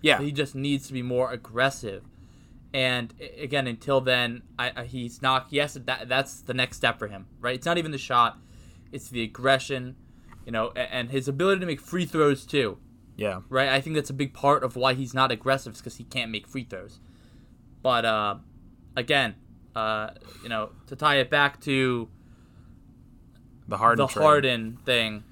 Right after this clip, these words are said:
Speaker 2: he is still the best option for, uh, the Houston Rockets.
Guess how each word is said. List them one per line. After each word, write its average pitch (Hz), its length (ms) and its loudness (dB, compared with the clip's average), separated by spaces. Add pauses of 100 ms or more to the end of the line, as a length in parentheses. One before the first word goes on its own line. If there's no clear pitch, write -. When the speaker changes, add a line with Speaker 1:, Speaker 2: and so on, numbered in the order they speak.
(300)
Speaker 2:
he 139 260 -4
is 120 100 -6
still 127 760 4 (480)
the 127 140 -2 (300)
best 143 320 4
option 120 520 0 (960)
for, 120 680 4 (1600)
uh, 131 80 -2
the 123 140 -6
Houston 120 360 -8
Rockets. - 580 -4